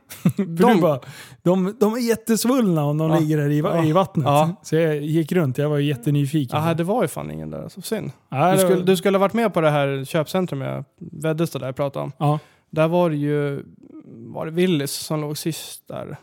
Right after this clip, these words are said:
Speaker 2: Ja, det var Willys innan de la ner. De har ju lämnade ju typ sju pall, säkert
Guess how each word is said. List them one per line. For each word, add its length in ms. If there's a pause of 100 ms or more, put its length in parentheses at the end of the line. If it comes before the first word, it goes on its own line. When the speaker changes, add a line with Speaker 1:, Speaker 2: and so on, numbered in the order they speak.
(260)
Speaker 2:
Ja, 220
det 60
var 80
Willys 360
innan 200
de 440
la 140
ner. 280 (580)
De 300
har 80
ju 40
lämnade 380
ju 80
typ 220 (1400)
sju 200
pall, 380
säkert 280